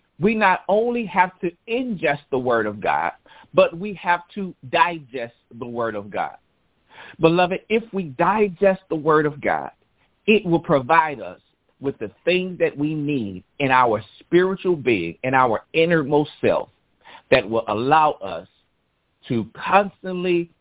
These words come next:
check if we're meeting the mark that God has placed before us. This morning, beloved,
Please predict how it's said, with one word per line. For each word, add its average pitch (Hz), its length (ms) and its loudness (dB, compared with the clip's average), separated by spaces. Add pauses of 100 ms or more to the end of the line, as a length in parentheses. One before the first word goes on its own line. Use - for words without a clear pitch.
(340)
check 165 360 0 (100)
if 127 140 -2
we're 120 180 -2
meeting 131 400 0
the 131 80 -2
mark 117 460 -2 (240)
that 98 220 0
God 101 260 4
has 98 100 -4 (120)
placed 87 240 -2
before 87 400 -2
us. 76 260 -2
This 131 200 2
morning, 156 380 2
beloved, 135 460 0